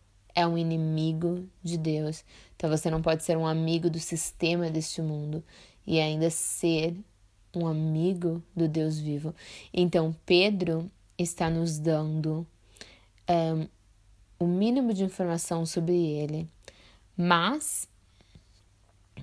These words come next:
quando aqueles que se beneficiam da carta, aqueles que leem,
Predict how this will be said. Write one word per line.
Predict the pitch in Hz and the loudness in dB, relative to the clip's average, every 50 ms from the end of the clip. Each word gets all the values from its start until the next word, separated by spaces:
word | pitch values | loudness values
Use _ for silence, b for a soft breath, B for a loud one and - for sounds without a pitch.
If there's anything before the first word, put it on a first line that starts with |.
| - - _ _ _ - | -18 -20 _ _ _ -4
quando | - - 175 170 185 202 220 240 214 175 165 160 160 175 170 b b b b b b b b b b b b _ _ _ _ _ _ _ _ _ - | 2 4 4 4 4 2 2 2 2 2 2 0 0 -4 -8 b b b b b b b b b b b b _ _ _ _ _ _ _ _ _ 0
aqueles | - 170 165 - - - 190 190 202 202 196 - | 2 2 2 0 2 2 2 4 4 2 0 0
que | - 202 | 0 0
se | 180 - 202 | 2 2 2
beneficiam | 170 170 185 185 185 185 - 208 - - - - - - 233 247 311 294 254 | 2 2 2 2 2 -2 -2 -4 -4 -4 -4 -2 -2 0 2 2 2 2 2
da | 214 185 180 170 170 | 4 4 4 2 2
carta, | - - - 170 156 147 147 151 165 | -2 -2 2 2 4 4 2 2 0
aqueles | 160 - 196 190 196 196 - | 0 2 2 2 2 0 -2
que | - - 220 | -2 0 0
leem, | 208 208 208 208 208 226 254 294 302 269 202 160 143 143 151 175 - | 2 2 2 2 2 2 0 -2 -2 0 0 0 0 -2 -4 -8 -10